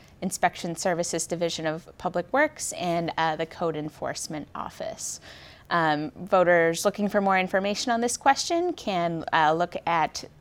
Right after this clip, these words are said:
several different materials that were posted on recent City Council agendas, and there were also, uh, presentations, um,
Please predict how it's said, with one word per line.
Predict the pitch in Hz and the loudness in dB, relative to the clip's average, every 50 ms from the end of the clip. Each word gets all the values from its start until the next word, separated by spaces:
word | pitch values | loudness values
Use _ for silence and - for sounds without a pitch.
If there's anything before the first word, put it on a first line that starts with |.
| - - - - | -20 -20 -20 -10
several | - - 190 170 185 185 175 175 170 170 165 160 - | -2 0 0 2 2 2 2 2 2 0 -2 -4 -6
different | - 196 - - 180 151 | -6 -6 -4 -4 -4 -4
materials | 175 175 - 202 190 185 180 180 180 | -4 -4 -2 -2 0 0 0 0 0
that | - 175 - - | 0 0 2 2
were | 175 175 | 0 -2
posted | - - 180 175 - - - 180 | -2 -4 -4 -4 -2 -2 -4 -4
on | 175 175 175 | -4 -4 -4
recent | 170 180 - - 175 - - | -6 -6 -6 -6 -8 -8 -6
City | - 180 175 | -6 -6 -8
Council | - - 220 233 240 233 - 247 | -6 -4 -4 -4 -4 -2 -2 -2
agendas, | 240 220 247 233 226 226 226 226 226 226 226 226 - - - - - - - - - - - | 0 0 0 0 0 0 2 2 2 2 0 -2 -8 -12 -14 -16 -20 -20 -20 -20 -18 -6 -2
and | 175 175 180 | 0 0 2
there | 170 160 | 4 4
were | 175 156 | 4 4
also, | - 170 170 - - 175 165 165 160 160 160 160 | 4 4 2 2 2 4 4 4 4 4 4 4
uh, | - - 160 151 147 | 4 4 4 4 2
presentations, | - - 214 196 - 175 175 165 - 180 165 160 - - - 165 160 160 160 165 160 - - - | 0 -2 -2 -2 -2 -2 -6 -4 -4 -4 -4 -4 -4 -4 -4 -4 -4 -4 -6 -6 -6 -8 -6 -6
um, | 160 160 156 156 156 156 156 156 | -4 -4 -2 -2 -2 -4 -4 -6